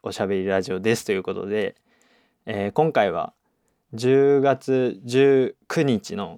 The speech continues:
午前二時に、えー、行われたAppleのスペシャルイベントについて、えー、お話ししていこうかなと思うわけですが、えー、まあ、Apple会ということで、えー、今回もタコさんに来ていただきました。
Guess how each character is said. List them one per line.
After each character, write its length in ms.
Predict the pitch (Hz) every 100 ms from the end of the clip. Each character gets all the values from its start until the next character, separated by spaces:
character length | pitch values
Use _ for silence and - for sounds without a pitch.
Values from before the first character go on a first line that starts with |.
| 131
午 180 | 123 127
前 280 | 110 92 - _ _ 127
二 180 | 131
時 140 | 113 98
に、 180 | - - _ _ -
え 320 | 107 101 95
ー、 80 | 92
行 140 | 113
わ 160 | 104 95
れ 80 | 92
た 160 | 98
Apple 300 | 123 - 101
の 80 | 95
ス 120 | -
ペ 100 | -
シ 100 | 113
ャ 40 | 117
ル 80 | 120
イ 80 | 113
ベ 100 | 98
ン 100 | 92
ト 220 | - - _
に 200 | 123 117
つ 120 | -
い 80 | 117
て、 300 | - 175 - _ - - _
え 400 | 110 98 95 98 -
ー、 20 | _ _ _ _ -
お 100 | 110
話 260 | 107 95
し 200 | - - _
し 120 | -
て 100 | 113
い 80 | 101
こ 80 | 107
う 60 |
か 100 | 95
な 100 | 95
と 120 | 98 101
思 220 | 98 98
う 40 |
わ 80 | 104
け 100 | 107
で 100 | 101
す 160 | - 110
が、 280 | 117 - _ _ _ _
え 120 | 110
ー、 20 |
ま 140 | 104 107
あ、 20 |
Apple 320 | - 165 151
会 160 | 120 95
と 80 |
い 40 | 98
う 40 |
こ 80 | -
と 140 | 101 92
で、 180 | - - -
え 240 | 90 87
ー、 0 |
今 180 | - 120
回 140 | 107 92
も 300 | - 90 - _ _
タ 100 | 131
コ 120 | -
さ 100 | -
ん 80 | 95
に 80 | 95
来 80 | -
て 80 | 95
い 80 |
た 140 | 92 92
だ 40 |
き 120 | -
ま 100 | -
し 80 | -
た。 160 | -